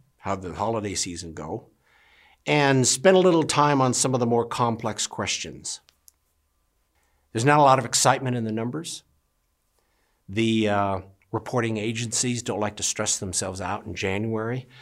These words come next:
And besides, they don't get any new data in December. So there's not a lot going on. We'll start getting more and more of that stuff all the time. But unemployment is still three and a half. Oil is back down to fifty-four. The yield curve looks fine, and mortgages are still three point six.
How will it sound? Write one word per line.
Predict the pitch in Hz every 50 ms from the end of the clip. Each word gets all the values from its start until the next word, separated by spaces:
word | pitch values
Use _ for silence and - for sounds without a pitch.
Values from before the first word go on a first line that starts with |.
| - - - - _ _ -
And | 101
besides, | 98 113 - - 123 131 135 110
they | 117 110
don't | 113 120 117 -
get | 139 135
any | 139 131 117 110 107
new | 101 104 104 101
data | 98 - 104 110 117 107
in | 101 101 98 92 92
December. | 92 - - - 120 123 110 98 95 104 - - _ _ _ _ _ -
So | - 170 160
there's | 151 151 127 123
not | 147 143 135
a | 127
lot | 120 117 117 -
going | - 123 110 104 101 98 98
on. | 90 80 78 78
We'll | 87 107
start | 104 - - - 107 101 101 -
getting | - 107 98 101 95 95
more | 92 95 95 92 92
and | 92 92
more | 92 92 92 92
of | 90 90
that | 87 85 -
stuff | - - - 80 - -
all | 87 82 78
the | 73
time. | 76 - - 98 82 76 71 69 76 80
But | 85 - - _ _ -
unemployment | 107 117 117 104 - 123 117 113 113 110 98
is | 92 -
still | - - 117 101
three | - - - 101 98 95
and | 87
a | 87 90
half. | - 135 143 160 165 160 156 - - _ _ _ - - - - - _ _ -
Oil | - 113 127 131 127 127
is | 120 104
back | 101 110 110 110 107 -
down | 117 110 110 110
to | 107
fifty-four. | - - 117 - - - - _ - 117 110 117 127 143 151 147 - _ _ _ _ _ _ _ _ _ _ _ _ _ _ _ _ _ _ -
The | -
yield | 95 107 113 110 104 -
curve | - 113 107 98 101
looks | 95 92 92 - -
fine, | - - 107 104 107 110 113 113 113 117
and | 98 98 98
mortgages | 98 98 107 117 117 117 101 110 107 95 104
are | 95
still | - - - - 113 104
three | 101 - - - 107 104
point | 104 - 104 98 95 -
six. | - - 120 - - - - -